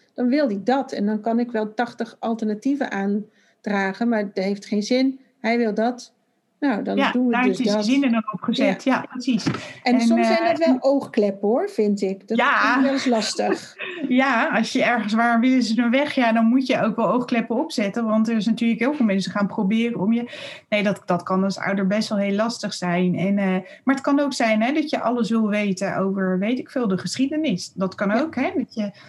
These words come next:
Speaker 2: dat,
Speaker 1: Ja.
Speaker 2: dat is, eh, ehm, waar je, of, eh, dat je je zin hebt opgezet, dat je echt een lichtskelter wil gaan, eh, maken zelf. Dat was iets, eh, wat een van mijn zonen op een gegeven moment per se. En dat is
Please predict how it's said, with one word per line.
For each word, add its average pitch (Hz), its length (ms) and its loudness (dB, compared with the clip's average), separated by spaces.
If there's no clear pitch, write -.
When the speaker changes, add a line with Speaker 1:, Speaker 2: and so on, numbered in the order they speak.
Speaker 2:
dat, 196 220 -2
Speaker 1:
Ja. 247 80 2
Speaker 2:
dat 247 140 -2
is, 208 300 -6
eh, 196 680 -2
ehm, 196 360 0
waar 202 260 -2
je, 185 340 0
of, 196 380 -4
eh, 196 300 -2
dat 196 240 -6
je 226 60 -2
je 202 60 0
zin 233 220 0
hebt 208 200 -2
opgezet, 202 640 -4
dat 190 180 -4
je 208 120 -4
echt - 240 -6
een 190 140 0
lichtskelter 269 720 -2
wil 240 180 0
gaan, 214 320 0
eh, 202 120 0
maken 202 400 0
zelf. 180 300 0
Dat 180 160 -4
was 175 160 -2
iets, - 320 -4
eh, 165 260 0
wat 170 120 -4
een 165 160 -2
van 170 160 -2
mijn 170 120 0
zonen 202 220 0
op 240 60 -4
een - 120 -10
gegeven 190 220 -2
moment 196 320 -2
per 190 240 -2
se. 180 280 -2
En 196 120 0
dat 254 220 -2
is 247 360 -6